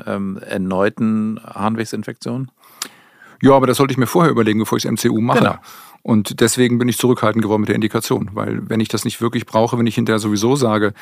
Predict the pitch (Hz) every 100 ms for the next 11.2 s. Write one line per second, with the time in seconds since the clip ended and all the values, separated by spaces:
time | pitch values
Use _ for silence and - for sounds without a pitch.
0 | - - - - - 104 104 - 104 107
1 | 104 - 120 117 - - - 107 110 110
2 | - 107 107 120 110 107 - 110 - 104
3 | 104 104 110 113 110 - 107 107 101 110
4 | 104 - 107 - 104 104 101 - 110 95
5 | - _ _ _ _ _ _ _ _ -
6 | - 117 208 110 120 110 107 104 101 98
7 | 95 95 104 - 120 113 110 101 104 -
8 | - 110 113 107 101 104 104 - 101 110
9 | 113 113 98 104 95 90 90 - 95 -
10 | 113 127 113 113 107 101 110 117 - 98
11 | 98 110